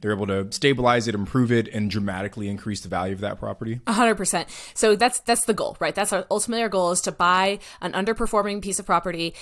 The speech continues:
Speaker 2: and stabilize rents. And, um, if you can find an opportunity for that and, and then get it for the right price, of course, every seller thinks that their property doesn't stink at all, and they, they're, so you gotta get it for the right price. But once you do that, and then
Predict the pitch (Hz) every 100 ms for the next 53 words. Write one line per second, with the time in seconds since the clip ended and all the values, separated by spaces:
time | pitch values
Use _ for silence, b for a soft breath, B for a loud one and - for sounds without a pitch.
0 | B - 180 170 - - - 165 160 147
1 | - 85 - - B B B - 190 180
2 | 170 170 175 - 180 165 110 - 185 185
3 | 214 240 233 220 180 165 - - - 202
4 | 208 185 185 - 240 226 196 170 170 -
5 | 185 185 151 180 185 - 156 143 - -
6 | - 196 120 220 - - - - - 165
7 | - 165 170 160 - - 160 160 175 160
8 | 170 - 165 156 - B B B - 156
9 | 156 - 175 151 175 165 - 160 151 160
10 | 147 156 143 156 151 - 185 165 - -
11 | 190 202 226 226 208 202 170 - 240 202
12 | 202 190 185 175 208 202 180 170 B B
13 | B - 175 165